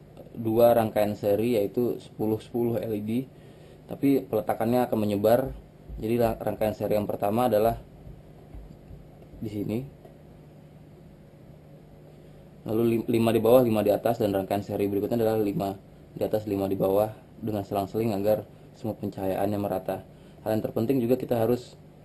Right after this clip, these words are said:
eh, membuat, eh, sini terlihat ada tujuh. Tujuh ini maksudnya adalah tujuh ribu Kelvin, tiga koma dua itu tiga ribu dua ratus Kelvin, royal blue, juga ada enam ribu lima ratus Kelvin. Kita harus susun bagaimana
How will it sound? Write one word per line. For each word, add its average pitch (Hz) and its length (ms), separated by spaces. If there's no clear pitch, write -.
eh, 113 160
membuat, 110 560
eh, 110 320
sini 131 160
terlihat 123 320
ada - 240
tujuh. 123 280
Tujuh 110 240
ini 127 120
maksudnya 117 360
adalah 107 400
tujuh 107 240
ribu 104 160
Kelvin, 135 480
tiga 104 200
koma 107 200
dua - 80
itu 123 80
tiga 113 160
ribu 113 200
dua 107 160
ratus - 120
Kelvin, 101 320
royal 104 280
blue, 127 280
juga 110 240
ada 110 120
enam 107 200
ribu 107 240
lima 104 160
ratus - 80
Kelvin. 117 360
Kita 120 200
harus - 80
susun 123 320
bagaimana 107 480